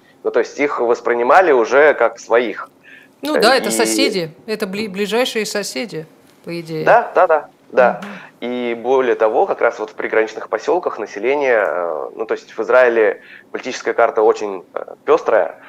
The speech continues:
Speaker 1: но как раз посёлки на границе, они были больше настроены на дружбу и сотрудничество с палестинцами, и там всякие проекты были, инициативы. И поэтому они сами стремились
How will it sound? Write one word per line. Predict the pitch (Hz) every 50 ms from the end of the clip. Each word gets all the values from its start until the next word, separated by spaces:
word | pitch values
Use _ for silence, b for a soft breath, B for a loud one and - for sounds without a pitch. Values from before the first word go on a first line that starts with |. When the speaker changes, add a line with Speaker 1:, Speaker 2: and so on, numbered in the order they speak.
| B B
Speaker 1:
но | 110 107
как | 110 101 -
раз | 123 120 113 -
посёлки | - 113 107 - 131 117 107 - 107
на | 107 107
границе, | 110 113 117 143 180 196 - 127
они | 117 120 117
были | 113 123 120
больше | 117 110 123 131 - -
настроены | 110 107 104 - - 131 131 131 117 101
на | 98 104 107 110 107 101 85 - B B B B B _
дружбу | 113 117 135 139 135 127 113 113
и |
сотрудничество | 95 98 92 - 113 120 117 - 113 104 - - 95
с | -
палестинцами, | - 104 95 92 - - - 143 147 - - 139 123 120 113 107 87 64 71 95 98 98 98 98
и | 95
там | - 92 90 87
всякие | - - 95 - - -
проекты | - - - 120 139 - - 127
были, | 117 107 104 98 98
инициативы. | 98 95 - 101 101 - 147 151 151 156 143 - - B B B B B B B B B B _ _ _ _
И | - 110 110
поэтому | - 113 127 135 - - 151 151 151 151 151 151 147 143 131
они | - 117 123 135 143 139
сами | - - 151 151 139 120
стремились | - - - 117 113 123 117 104 95 - - -